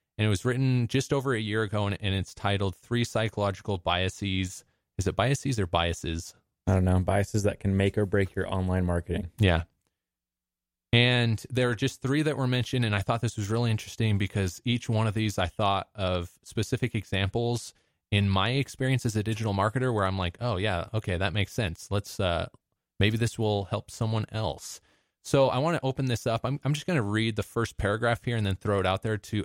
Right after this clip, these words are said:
Speaker 1: ask whether or not you guys agree with this thesis or this, uh, this beginning statement. Here's what it says.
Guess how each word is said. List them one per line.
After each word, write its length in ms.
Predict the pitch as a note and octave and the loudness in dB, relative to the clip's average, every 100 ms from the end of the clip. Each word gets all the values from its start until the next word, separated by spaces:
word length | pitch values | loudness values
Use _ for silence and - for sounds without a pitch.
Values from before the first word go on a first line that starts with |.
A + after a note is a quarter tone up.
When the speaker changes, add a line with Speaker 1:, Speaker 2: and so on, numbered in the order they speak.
| - | 0
Speaker 1:
ask 340 | G#2+ G#2+ - | 0 0 -2
whether 260 | G#2+ G#2+ A2+ | -2 0 0
or 40 | |
not 180 | G2+ - | 0 -2
you 120 | G2+ | -2
guys 200 | G2+ G2 | 0 -2
agree 600 | F2+ F2+ F2 G2 A#2 B2 _ _ _ | -4 -4 -2 0 0 -4 _ _ _
with 300 | G#2+ G#2 - _ | 2 2 -2 _
this 320 | G2+ G2 - - | -2 -2 -4 -4
thesis 380 | A#2+ A2 G2+ - | -2 0 -2 -2
or 120 | G2+ | -2
this, 260 | F2 F2 - | 0 -2 -2
uh, 220 | F2+ E2+ | 0 0
this 160 | F#2 - | -2 -2
beginning 340 | G#2+ G2 F#2 | -2 0 0
statement. 380 | - F#2+ - - | 0 -4 -4 -2
Here's 160 | A2+ G#2+ | 0 0
what 120 | G2+ | -2
it 60 | - | -2
says. 360 | E2+ D#2 - | -4 -4 -8